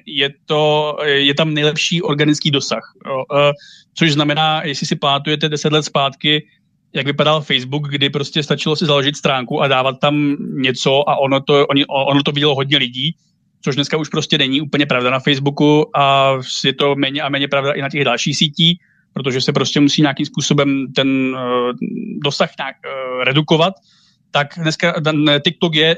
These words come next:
dneska to, co byl Facebook před deseti lety, jo. A tam dáte něco, co má hlavu a patu, tak se to šíří úplně, eh, šíleně ve srovnání prostě s tím, jak se to šíří po, eh, Facebooku, nebo třeba i po Instagramu, nebo třeba i po Twitteru. Jo, je to obrovská výhoda té sítě momentálně.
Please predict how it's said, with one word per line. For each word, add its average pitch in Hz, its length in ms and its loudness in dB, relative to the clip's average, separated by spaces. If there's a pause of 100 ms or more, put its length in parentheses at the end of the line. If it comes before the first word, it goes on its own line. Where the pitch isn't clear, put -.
dneska 147 360 -2
to, 151 180 2
co 147 160 -6
byl 151 140 0
Facebook 143 400 -4
před - 140 -8
deseti 143 280 -2
lety, 120 240 -2
jo. 113 100 -4 (200)
A - 120 -4
tam 156 140 0
dáte 156 360 0 (540)
něco, 151 280 -2
co 175 160 -2
má 170 140 4
hlavu 156 260 0
a 160 60 2
patu, 156 520 0
tak 151 200 -4
se 170 80 -6
to 151 100 -6
šíří 151 340 0
úplně, 147 500 2
eh, 135 160 0
šíleně 147 720 2
ve 139 100 -4
srovnání 143 480 0
prostě 139 280 -4
s - 60 -8
tím, 139 180 -2
jak 135 80 -4
se 147 100 -4
to 143 100 -2
šíří 139 380 0
po, 139 220 4 (560)
eh, 127 580 4
Facebooku, 139 680 0
nebo 131 200 -2
třeba 143 220 -4
i 151 100 -6
po 147 160 -6
Instagramu, 135 460 -2
nebo 127 200 -4
třeba 143 240 -2
i 139 80 0
po 127 140 -4
Twitteru. 117 360 -6 (160)
Jo, 131 160 -2
je 139 140 2
to 143 220 0
obrovská 147 520 0
výhoda 139 300 -2
té 147 120 -6
sítě 147 260 -2
momentálně. 139 680 -2